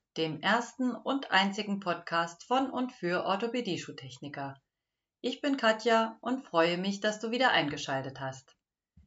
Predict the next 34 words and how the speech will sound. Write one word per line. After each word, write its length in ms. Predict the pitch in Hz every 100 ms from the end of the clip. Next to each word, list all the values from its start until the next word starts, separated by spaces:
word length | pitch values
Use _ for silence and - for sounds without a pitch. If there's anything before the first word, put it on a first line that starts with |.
| _ _ _ -
In 100 | 151
der 140 | 147
heutigen 460 | 214 254 233 165 160
Folge 500 | 165 175 226 269 175
will 200 | 175 190
ich 140 | 220
dir 100 | 185
die 100 | 175
unterschiedlichen 760 | - 196 196 196 202 202 190 180
Hinterkappen 880 | 165 208 208 170 - 160 196 226 - _ _ _
und 160 | - 202
ihre 280 | 226 208 160
Wirkung 360 | 165 160 143
erklären. 680 | 131 127 139 135 131 127 120 _ _ _ _ _ _ _ _ _ -
In 160 | 170 165
nahezu 500 | 185 226 226 220 202
jedem 440 | 160 220 240 233
geschlossenen 580 | - 180 202 202 190 180
Schuh 340 | - 226 247 -
finden 380 | - 185 139 143
wir 100 | 147
Vorderkappen 840 | 180 196 226 226 214 - 208 -
und 140 | 190 175
Hinterkappen. 720 | 170 147 135 135 131 131 - _ _ _ _ _ -
Ihre 240 | 160 143
Aufgabe 480 | 156 165 - 226 233
ist 240 | 226 -
es, 160 | 226 -
den 160 | 185 165
Schuh 240 | - 202
in 140 | 196
Form 320 | 196 208 208 -
zu 160 | 143
halten – 440 | 131 131 - 131